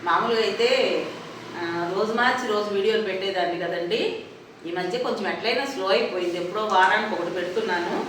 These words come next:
అదేలేండి, మీకు తెలియనిదేం కాదు కదా.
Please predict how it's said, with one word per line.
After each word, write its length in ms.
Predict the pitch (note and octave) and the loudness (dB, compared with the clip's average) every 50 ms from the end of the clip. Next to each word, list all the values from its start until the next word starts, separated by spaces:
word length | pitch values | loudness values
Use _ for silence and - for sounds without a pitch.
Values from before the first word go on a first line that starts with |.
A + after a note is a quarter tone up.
| - - - - - - - - - - | -8 -10 -12 -14 -16 -16 -16 -16 -6 -4
అదేలేండి, 500 | D#3+ F#3 A#3+ C#4+ - - - - - G3+ | 0 2 4 4 4 4 4 4 2 2
మీకు 240 | F#3+ F#3+ F#3 F#3+ F#3+ | 0 0 -2 -4 -4
తెలియనిదేం 540 | F#3+ F#3+ F#3+ A#3 A3+ F#4 G4 D#4+ - A#3+ - | -2 0 2 2 4 4 2 2 2 2 4
కాదు 360 | A#3 G3+ G#3 - A#3 G3+ F#3+ | 4 4 4 4 4 2 2
కదా. 300 | F#3 F3+ G3 G#3+ - - | 2 4 4 4 4 2